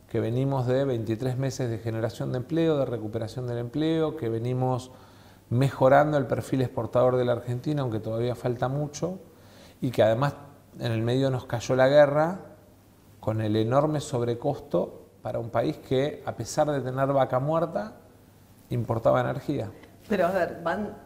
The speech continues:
Speaker 2: seis meses de gestión, pero tres del gobierno, por lo menos actual, heredan de Macri un cincuenta por ciento de inflación. Hoy es prácticamente cien la inflación anualizada. Eh, heredan,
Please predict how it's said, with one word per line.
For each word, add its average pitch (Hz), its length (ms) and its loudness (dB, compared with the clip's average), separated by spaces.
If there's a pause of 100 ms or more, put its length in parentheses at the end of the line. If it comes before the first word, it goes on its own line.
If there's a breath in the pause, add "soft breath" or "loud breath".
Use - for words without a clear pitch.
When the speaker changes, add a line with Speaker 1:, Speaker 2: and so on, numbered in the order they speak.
(140)
Speaker 2:
seis - 420 -2
meses 185 480 -2
de 147 120 -4
gestión, 247 360 -2
pero 165 220 0
tres - 580 -4
del 127 300 -6
gobierno, 151 580 -2
por 131 120 -8
lo 135 100 -8
menos 156 280 -6
actual, 196 580 -2
heredan 160 520 -2
de 139 100 -8
Macri 156 340 -4
un 165 100 -6
cincuenta 165 580 -2
por 156 120 -6
ciento 160 220 -10
de 160 80 -6
inflación. 185 580 -6
Hoy 185 140 -2
es 175 80 -2
prácticamente 156 680 -4
cien 113 420 -8
la 123 80 -8
inflación 123 420 -10
anualizada. 120 760 -6 (580 loud breath)
Eh, 151 540 0
heredan, 165 380 2